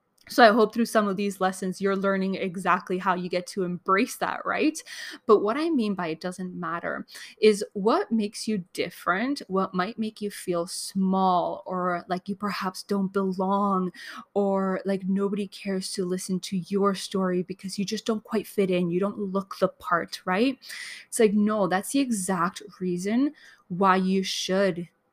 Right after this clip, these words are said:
be taking up more space, why you deserve to be taking up more space, why more people are craving your unique point of view.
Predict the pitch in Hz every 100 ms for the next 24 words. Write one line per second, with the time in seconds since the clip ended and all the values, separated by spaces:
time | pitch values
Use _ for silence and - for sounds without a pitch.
0 | - 196 196 180 - 175 165 185 180 -
1 | - 170 160 - - 190 202 208 208 202
2 | 175 190 196 202 190 - - - - 214
3 | 190 185 185 185 185 175 185 180 - -
4 | 180 180 190 196 202 208 208 - - 240
5 | 247 - 185 180 185 - - 214 202 -
6 | - 226 254 220 175 175 175 - 175 190
7 | 190 190 190 208 185 180 185 - - -
8 | 185 185 - 190 180 165 190 247 180 -